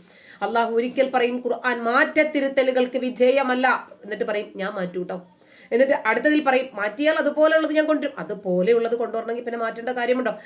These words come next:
അല്ലെങ്കിൽ അതിനേക്കാൾ സദൃശ്യമായത്, അതിനേക്കാൾ നല്ലത്, എന്നാ പിന്നെ ആദ്യമേ അതിനേക്കാൾ നല്ലത് അങ്ങ് കൊണ്ടുവന്നാ പോരായിരുന്നു അദൃശ്യം അറിയുന്ന അള്ളാഹുവിന്? ഓക്കെ, അപ്പോ നമ്മുടെ ചോദ്യം ഇതാണ്,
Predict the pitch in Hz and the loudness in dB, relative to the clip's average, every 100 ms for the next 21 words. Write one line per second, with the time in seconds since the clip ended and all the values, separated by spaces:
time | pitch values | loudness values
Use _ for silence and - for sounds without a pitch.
0 | - 240 277 294 254 269 294 294 311 311 | -6 0 2 2 2 2 2 4 2 2
1 | 262 262 285 311 285 294 285 277 - _ | 0 0 -2 0 2 2 2 -2 -6 _
2 | - 208 240 262 262 262 254 294 294 294 | -4 0 4 4 4 2 2 4 4 4
3 | 294 277 - 190 185 180 233 214 190 214 | 2 0 -4 -6 -6 -4 -4 -4 -4 -4
4 | 247 214 226 240 240 226 233 233 233 220 | -4 -4 -6 -4 -4 -2 -2 -2 -4 -6
5 | 220 233 233 226 220 214 196 208 247 226 | -6 -4 -2 -4 -4 -4 -6 -6 -6 -4
6 | 208 214 214 214 220 220 190 185 - 202 | -4 -4 -4 -4 -4 -6 -8 -10 -12 -14
7 | - _ _ - - - 302 349 285 320 | -14 _ _ -20 -14 -6 2 6 6 4
8 | - - 302 311 359 349 302 269 262 240 | -4 -2 0 2 2 2 6 6 6 2
9 | 190 175 170 | 2 -2 -6